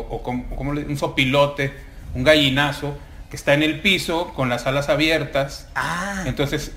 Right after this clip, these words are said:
Speaker 1: que ya ves que da sus pasos así torpes.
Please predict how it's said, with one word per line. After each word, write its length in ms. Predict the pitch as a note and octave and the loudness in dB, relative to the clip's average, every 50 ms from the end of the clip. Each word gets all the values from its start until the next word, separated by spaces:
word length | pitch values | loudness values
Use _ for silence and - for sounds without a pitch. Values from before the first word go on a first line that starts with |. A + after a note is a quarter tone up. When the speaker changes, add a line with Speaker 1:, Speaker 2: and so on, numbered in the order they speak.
| - - - | -12 -8 -2
Speaker 1:
que 220 | - D#3+ D3 - - | -2 -2 -2 0 2
ya 100 | D3 D3 | 4 4
ves 200 | D3+ D#3+ D3+ - | 4 4 2 0
que 220 | E3+ E3 E3+ - - | -4 -4 -4 -4 0
da 160 | B2+ C3+ C3+ | 2 2 2
sus 160 | C3+ - D#3 - | 2 2 -4 -8
pasos 400 | - - D#3 C3+ - D#3 C#3 D3 | 2 4 4 4 4 -2 -4 -4
así 200 | C#3 - D#3+ C#3+ | -2 -2 -2 -2
torpes. 600 | C3+ F#3 F3+ E3+ E3 - - D3+ D3 D3 - | 4 6 6 6 6 0 -4 -4 -4 -4 -6